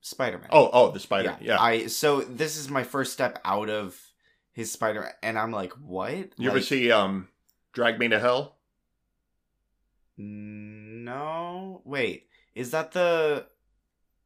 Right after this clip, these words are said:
Speaker 1: maybe I have.
Speaker 2: The, there's, like, a gypsy curse on this, uh, woman,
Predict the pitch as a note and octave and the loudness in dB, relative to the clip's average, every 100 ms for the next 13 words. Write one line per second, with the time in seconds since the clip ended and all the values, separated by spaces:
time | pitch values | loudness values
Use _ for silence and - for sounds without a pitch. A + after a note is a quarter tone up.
0 | _ _ _ _ _ _ _ _ A#2 B2 | _ _ _ _ _ _ _ _ -14 -10
1 | A#2+ A2 F2 F#2 - - - - A2 A2 | -8 -8 -8 -14 -16 -20 -14 -2 0 0
2 | G#2+ A2 A2+ A#2 G2+ G2 - A2+ - A2 | -2 -4 -4 -4 -4 -6 -4 -4 -4 -8
3 | G#2+ - A2 G#2+ - F#2 G2 F#2+ - - | -6 -2 -2 -2 -4 -4 -4 -6 -8 -16
4 | _ _ - F2+ F2 F2 G#2 A2+ A2+ A2+ | _ _ -12 -8 -6 -6 -4 -4 -4 -6
5 | A2+ | -10